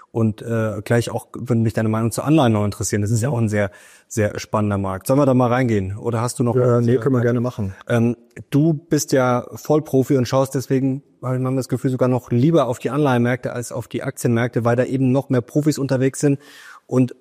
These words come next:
Speaker 1: weil die vielleicht manchmal ein bisschen aussagekräftiger sind. Das ist ja spannend, was zuletzt in den U S A gerade passiert ist. Wir haben ja die Zinswende gesehen, die Zinssenkungen.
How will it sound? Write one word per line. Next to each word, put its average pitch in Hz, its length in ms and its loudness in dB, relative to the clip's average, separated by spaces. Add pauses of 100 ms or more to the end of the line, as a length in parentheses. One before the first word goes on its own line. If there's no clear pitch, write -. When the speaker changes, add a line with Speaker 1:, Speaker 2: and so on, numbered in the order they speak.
Speaker 1:
weil 127 280 2
die 139 100 2
vielleicht 139 200 2
manchmal 143 220 4
ein 131 80 4
bisschen 139 240 0
aussagekräftiger 104 880 -2
sind. 95 260 -6 (300)
Das 123 140 -2
ist 147 80 -2
ja 147 80 4
spannend, 143 380 0
was 139 120 0
zuletzt 131 280 0
in 131 60 -2
den 131 100 2
U 120 120 0
S 120 120 -2
A 120 180 0
gerade 107 260 0
passiert 104 400 -6
ist. 95 140 -12
Wir 110 80 -4
haben 131 120 0
ja 127 120 0
die 117 160 -6
Zinswende 143 640 2
gesehen, 143 300 2
die 120 100 0
Zinssenkungen. 151 840 0